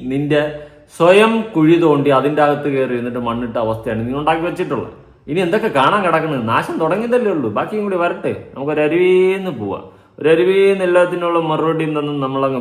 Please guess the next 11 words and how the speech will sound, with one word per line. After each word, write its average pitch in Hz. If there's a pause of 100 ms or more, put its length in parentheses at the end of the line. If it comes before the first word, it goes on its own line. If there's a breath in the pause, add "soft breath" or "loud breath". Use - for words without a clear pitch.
പോവാം. 101 (520 soft breath)
പിന്നെ 131
ഞാൻ 135
ആദ്യമേ 151
പറയും, 123
എനിക്ക് 131
ആരുടെയും 139
നാശം 131
കണ്ടിട്ട് 127
എനിക്കൊന്നും 123
കിട്ടാനില്ല. 101